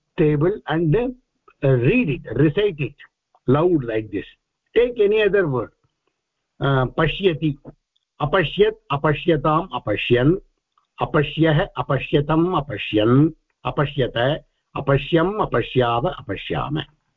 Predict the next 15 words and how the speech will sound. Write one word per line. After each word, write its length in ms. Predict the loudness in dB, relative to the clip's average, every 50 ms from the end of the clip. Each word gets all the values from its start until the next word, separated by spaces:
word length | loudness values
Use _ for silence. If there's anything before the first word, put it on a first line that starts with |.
| _ _ _ _ _ _ _ _ _ 2
Then 120 | 4 4 4
how 180 | 4 4 0 0
do 120 | 0 -2
we 240 | -2 -2 0 2 4 4
use 180 | 4 4 4
it? 200 | 4 2 2 0 -4 _ _ _ _ _ _ _ _ _ _ _ _ _ _ _ _ _ -4 -2
बालकः 720 | 0 0 0 -2 -2 -6 -6 -4 -4 -4 -2 -2 -4 -4 -6 -4
अलिखत्, 760 | -2 -2 -2 0 0 -2 -2 -2 -6 _ _ _ _ -6 -2
बालकः, 640 | 0 0 0 0 -2 -2 -2 -4 -2 0 0 -2 -2 -6 _ _ _ 0 2
he, 240 | 2 2 2 -4 -10 _ _ _ -4 -2
the 180 | 0 0 0 0
boy 400 | 2 2 2 2 2 2 0 -2
wrote, 580 | 0 2 2 0 0 -2 _ -4 0 0 0
is 40 | 2 0 -2
बालकः 580 | -2 0 0 0 -2 -4 -6 -8 -6 -6 -6